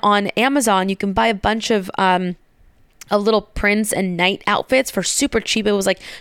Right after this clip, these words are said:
twenty-five bucks. And so that the boys can dress up like little knights. So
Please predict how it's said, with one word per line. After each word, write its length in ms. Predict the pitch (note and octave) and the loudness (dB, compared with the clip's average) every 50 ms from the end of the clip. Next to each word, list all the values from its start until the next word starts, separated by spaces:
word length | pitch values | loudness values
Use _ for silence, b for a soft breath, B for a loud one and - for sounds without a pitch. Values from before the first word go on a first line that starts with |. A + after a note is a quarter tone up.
| B | B
twenty-five 560 | - - - C#4 C4+ A#3+ - A3 G#3 F3+ - - | -4 -2 0 0 0 2 2 0 0 0 0 2
bucks. 400 | F3+ F3+ F#3 F#3+ - - - B B B B B B B - | 2 4 4 2 0 -2 -6 B B B B B B B 2
And 260 | G#3+ G#3+ G#3 G3+ F#3+ | 2 4 4 2 0
so 120 | - - | 0 0
that 140 | G3+ G#3 G3+ | 0 0 0
the 80 | - G3 | -2 -4
boys 480 | F3 F#3 G3+ G#3+ A3+ A3+ G#3+ G#3 - | -2 0 2 4 4 4 4 2 0
can 140 | - - G#3 | -2 -2 -2
dress 260 | F#3 G3 F#3+ F#3 - | 0 0 0 0 0
up 100 | G3+ - | -2 -2
like 140 | F3+ F3 - | -2 -2 0
little 180 | G3 F#3+ F#3 F3+ | 0 0 0 0
knights. 540 | F3 F3 E3+ D#3+ - - - - - - - | 0 0 0 0 -2 -4 -6 -6 -6 -6 -4
So 300 | - - - G#3+ F#3 F#3 | -2 0 2 2 2 2